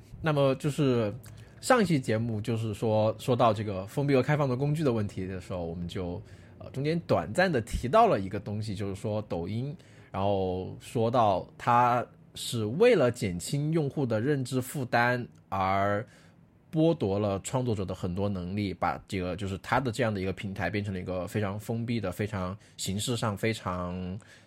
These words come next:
呃，怎么说呢，统一的或者说范式化的这样的一种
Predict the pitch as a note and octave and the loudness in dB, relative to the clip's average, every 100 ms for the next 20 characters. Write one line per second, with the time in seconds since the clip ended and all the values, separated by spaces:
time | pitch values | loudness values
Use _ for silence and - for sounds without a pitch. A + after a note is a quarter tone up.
0 | _ - D#2+ - - - - - - - | _ -14 -12 -12 -14 -18 -20 -20 -20 -20
1 | _ - - E2+ F#2+ - - G2 F#2+ B2 | _ -14 -10 -8 -8 -12 -6 -4 -2 0
2 | B2+ A#2 G2 A2 G#3+ D3 - A#2 C3 G#2 | 2 0 0 0 0 0 -2 2 2 2
3 | E2 G2+ F2 F2+ F2 - | 0 -4 -4 -6 -6 -8